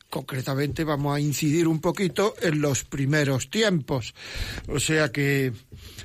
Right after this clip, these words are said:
vamos a ver si, si lo conseguimos. Ya saben ustedes que nos pueden escribir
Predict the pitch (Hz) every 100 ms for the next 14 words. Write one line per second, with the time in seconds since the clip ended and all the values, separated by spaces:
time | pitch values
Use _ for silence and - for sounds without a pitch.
0 | - 156 160 160 165 143 165 135 156 151
1 | 151 - 170 156 156 131 147 135 127 131
2 | 156 156 147 135 - 202 208 196 - 151
3 | 143 - 135 160 160 147 135 143 135 196
4 | 254